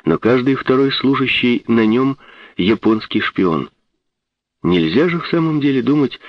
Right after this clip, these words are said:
что наш дипломатический код, который не сменяли почти год, до сих пор не расшифрован. Старший штурман крейсера «Бернс»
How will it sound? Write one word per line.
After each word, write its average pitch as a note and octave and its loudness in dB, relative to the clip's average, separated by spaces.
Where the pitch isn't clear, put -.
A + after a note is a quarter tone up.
что - 0
наш A#2 2
дипломатический G#2 -2
код, - -2
который A2 0
не G2 2
сменяли B2+ 0
почти - -2
год, C3 -4
до E2 0
сих - -4
пор C3 -2
не G#2 2
расшифрован. D2+ -4
Старший B2+ -2
штурман A#2+ 0
крейсера G#2 0
«Бернс» G2 0